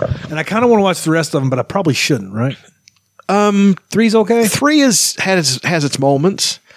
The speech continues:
Speaker 2: Linda Hamilton is not in that.
Speaker 1: Linda
Speaker 2: Um,
Speaker 1: Hamilton fan. She was very pretty. That hair does no favors
Speaker 2: Yeah,
Speaker 1: to nearly
Speaker 2: it's eighties
Speaker 1: anyone.
Speaker 2: hair, dude. It
Speaker 1: That
Speaker 2: does.
Speaker 1: hair,
Speaker 2: Yeah.
Speaker 1: it looked like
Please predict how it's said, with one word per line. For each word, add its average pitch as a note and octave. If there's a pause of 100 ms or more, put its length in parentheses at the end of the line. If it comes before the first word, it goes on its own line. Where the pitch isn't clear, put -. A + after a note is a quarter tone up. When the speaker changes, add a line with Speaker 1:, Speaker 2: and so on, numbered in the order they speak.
(600)
Speaker 2:
Linda E3+
Hamilton D#3+
is B2+
not C3
in A2+
that. F#2 (640)
Speaker 1:
Linda B2
Speaker 2:
Um, D#3+
Speaker 1:
Hamilton D3
fan. A2+ (560)
She -
was A#3+
very G3
pretty. D3
That E3+
hair D#3+
does B2+
no D3+
favors D3
Speaker 2:
Yeah, F#3
Speaker 1:
to D#3+
nearly G#3+
Speaker 2:
it's D#3
eighties D3+
Speaker 1:
anyone. -
Speaker 2:
hair, C3
dude. A#2+
It A#2+
Speaker 1:
That F3
Speaker 2:
does. D#3
Speaker 1:
hair, C#3+
Speaker 2:
Yeah. F#3
Speaker 1:
it D#3
looked F#3
like D3